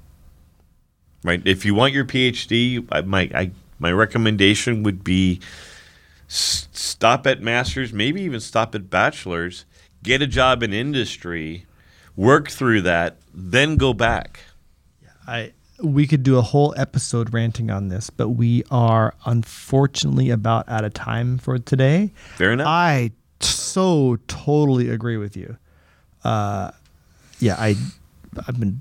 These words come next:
Speaker 2: gonna leave it at that, but maybe we'll talk more about that another time. I think we need to, uh, think hard about that. Bo, so anyway, answer the question, Danny.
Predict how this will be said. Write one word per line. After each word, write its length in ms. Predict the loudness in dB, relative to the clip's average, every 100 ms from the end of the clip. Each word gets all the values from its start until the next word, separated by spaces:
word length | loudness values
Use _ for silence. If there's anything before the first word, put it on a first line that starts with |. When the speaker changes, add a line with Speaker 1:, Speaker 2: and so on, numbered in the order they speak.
| -2
Speaker 2:
gonna 160 | 2 4
leave 200 | 4 2
it 60 |
at 80 | 0
that, 260 | 0 0 -2 -6
but 100 | -4
maybe 180 | -2 -2
we'll 160 | -4
talk 240 | -4 -4 -2
more 100 | -2
about 160 | 0
that 120 | 0 0
another 200 | 0 2
time. 340 | 4 4 0 -4 -20 -20 _ _
I 120 | -2
think 260 | 0 0 2
we 80 | 2
need 180 | 0 -2
to, 300 | -2 0 0
uh, 240 | -2 -4 -8 -4
think 160 | 0
hard 160 | 2 0
about 220 | -2 -6
that. 180 | -8 -12 -16 -20 _ _ _ _ _ _ -20 _ _ 2
Bo, 260 | 4 4 2
so 160 | 0
anyway, 200 | 2 2
answer 200 | 2 0
the 80 | 0
question, 300 | 0 0 0
Danny. 300 | 2 2